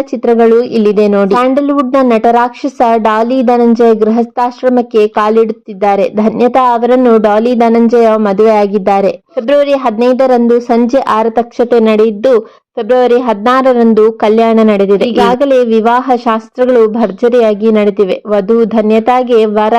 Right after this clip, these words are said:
ಧನಂಜಯ ಅವರು ಕಾಲುಂಗುರ ತೊಡಿಸಿದ್ದಾರೆ. ಮದುವೆ ಶಾಸ್ತ್ರಗಳ ವೇಳೆ ಕೈ ಹಿಡಿಯುವ ಪತಿ ಧನಂಜಯ ಕಾಲಿಗೆ ಬಿದ್ದು ಧನ್ಯತಾ ಆಶೀರ್ವಾದ ಪಡೆಯಬೇಕಿತ್ತು.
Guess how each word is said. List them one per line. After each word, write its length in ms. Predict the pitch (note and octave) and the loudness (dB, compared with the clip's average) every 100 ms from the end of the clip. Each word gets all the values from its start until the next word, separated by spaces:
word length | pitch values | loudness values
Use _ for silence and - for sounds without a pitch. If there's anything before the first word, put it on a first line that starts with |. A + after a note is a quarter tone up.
| A3 | 0
ಧನಂಜಯ 520 | A3 A3 A3+ B3 B3 | 0 2 2 2 2
ಅವರು 400 | A3 A3 A#3+ A3 | 2 2 2 0
ಕಾಲುಂಗುರ 560 | A3+ G#3 G#3 A3+ A3 G#3+ | 0 -2 0 0 0 0
ತೊಡಿಸಿದ್ದಾರೆ. 680 | G#3+ F#3+ - G3 G3 F#3+ F#3+ - - _ | -2 -4 -4 -2 0 0 -4 -14 -20 _
ಮದುವೆ 320 | A#3 B3 C4+ D4+ | -6 -2 -2 0
ಶಾಸ್ತ್ರಗಳ 560 | C#4+ C#4 - B3+ B3 A#3+ | 0 -2 -2 -2 0 2
ವೇಳೆ 460 | A3+ B3 C4+ A3+ | 2 0 2 0
ಕೈ 320 | A3+ A#3+ B3 | 0 0 0
ಹಿಡಿಯುವ 380 | C4 A#3+ A#3 A3 | 0 0 2 0
ಪತಿ 300 | A3 A3 A3+ | 0 -4 -2
ಧನಂಜಯ 540 | G#3 G#3+ A3 A3+ C4 A3+ | -2 0 2 2 2 0
ಕಾಲಿಗೆ 500 | G#3+ A3+ A3+ B3 A#3+ | -2 -2 -2 -2 -2
ಬಿದ್ದು 360 | A3+ A3+ G3 G#3+ | -2 -2 0 0
ಧನ್ಯತಾ 520 | A3 A3 G#3+ A3+ A3 G#3 | 0 -2 0 0 0 -2
ಆಶೀರ್ವಾದ 560 | - G#3+ - A#3 A3+ G#3 | -2 -4 -2 0 0 0
ಪಡೆಯಬೇಕಿತ್ತು. 880 | G#3+ G#3 G3+ G3 G3 G3 G3+ - | -2 -2 0 0 0 -2 -6 -8